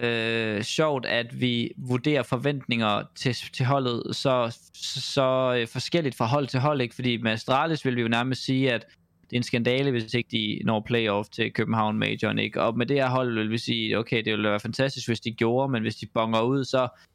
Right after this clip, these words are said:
har vi stadig meget mere i rygsækken til dem, og, og tror på, at de nok skal blive gode. Og, og det er nok, det gør nok en forskel, om de selv føler, at de burde være gode med det samme, eller om de kan mærke, at folk er, er sådan lidt på en mere tålmodig,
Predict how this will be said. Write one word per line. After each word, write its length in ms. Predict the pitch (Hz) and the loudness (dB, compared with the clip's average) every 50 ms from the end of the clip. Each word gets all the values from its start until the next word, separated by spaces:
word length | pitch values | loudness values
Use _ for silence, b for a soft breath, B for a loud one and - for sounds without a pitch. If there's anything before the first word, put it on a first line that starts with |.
| _ - | _ -6
har 100 | - 120 | -4 -4
vi 80 | 117 | -2
stadig 300 | 117 - 123 120 127 127 | -2 0 0 2 2 2
meget 260 | 123 117 117 123 127 127 | 2 2 2 2 0 0
mere 400 | 123 120 120 123 123 127 123 120 B B B _ _ _ _ - | 0 2 2 2 2 2 0 -2 B B B _ _ _ _ -4
i 60 | 120 | -2
rygsækken 580 | 117 123 131 131 - - - 120 113 120 113 107 | 0 0 0 0 -2 -2 -2 -2 -2 -2 -4 -4
til 240 | - - 127 120 - | -2 -2 -2 0 0
dem, 160 | 127 123 113 | -2 -2 0
og, 220 | - 107 110 104 | 0 2 2 2
og 180 | 87 85 - - | 2 0 -2 -2
tror 300 | - - 135 131 117 - - | -4 -2 0 0 0 0 0
på, 60 | 123 | -2
at 140 | 110 107 - | -2 0 0
de 60 | 110 | 0
nok 180 | 110 110 113 | 0 0 0
skal 140 | - - 123 | -2 -4 -4
blive 200 | 117 117 113 110 | -2 -2 -2 -2
gode. 380 | - - 113 113 123 131 127 113 | -2 0 0 2 2 2 2 0
Og, 60 | 110 - - | -2 -2 -2
og 100 | - 113 110 - | -2 -2 0 0
det 120 | 135 127 | 0 2
er 160 | 131 151 190 214 | 2 2 2 2
nok, 280 | 180 139 139 - - - - _ - | 0 0 0 -2 -6 -12 -20 _ -4
det 80 | 139 120 | -2 0
gør 140 | 160 190 214 | 2 2 2
nok 180 | 190 151 135 | 2 0 0
en 80 | 131 127 | -2 -2
forskel, 600 | - - 139 143 165 160 - - 139 120 113 - | -2 -2 0 0 0 -2 -2 -2 0 0 0 0
om 220 | - 120 120 120 113 | 0 0 0 0 -2
de 180 | - 120 - | -2 -4 -2
selv 200 | - 170 160 139 - | -2 -2 -2 -2 -2
føler, 320 | - - 170 156 127 110 | 0 0 2 2 2 2
at 220 | - 92 110 - | 2 0 -2 -4
de 60 | - 113 | -8 -6
burde 340 | - - 147 170 185 156 | -2 0 0 0 0 2
være 140 | 135 107 107 | 2 0 2
gode 420 | - - 123 123 127 131 131 127 - - | 2 0 0 2 2 0 0 -2 -6 -4
med 140 | 101 113 110 | -2 -2 -2
det 80 | 110 - | 0 0
samme, 380 | - 131 143 170 208 240 233 B B B - _ _ _ _ - | 0 0 2 2 0 -2 -2 B B B -20 _ _ _ _ -2
eller 160 | 143 143 143 | 0 0 0
om 120 | 135 127 | 0 0
de 100 | 123 135 | -2 0
kan 140 | 127 143 127 | 0 0 2
mærke, 300 | 123 117 120 139 151 147 | 2 2 2 2 0 -2
at 80 | 135 - | -4 -4
folk 480 | - - 135 131 127 117 - - - - _ - | -2 -2 0 0 0 -2 -6 -10 -14 -14 _ -2
er, 200 | 107 117 117 113 113 107 98 - | 0 2 2 4 2 2 2 0
er 140 | - 104 117 | 0 0 0
sådan 220 | 120 - 139 131 120 | 0 -2 -2 0 0
lidt 180 | 123 123 123 - - | 0 0 -2 -4 -2
på 140 | - 127 120 | 0 0 0
en 100 | 117 117 | 2 2
mere 160 | 120 120 120 | 2 0 0
tålmodig, 760 | - - 139 117 120 127 139 143 135 120 110 110 - - | 0 -2 -2 0 0 2 2 2 2 0 0 0 -2 -2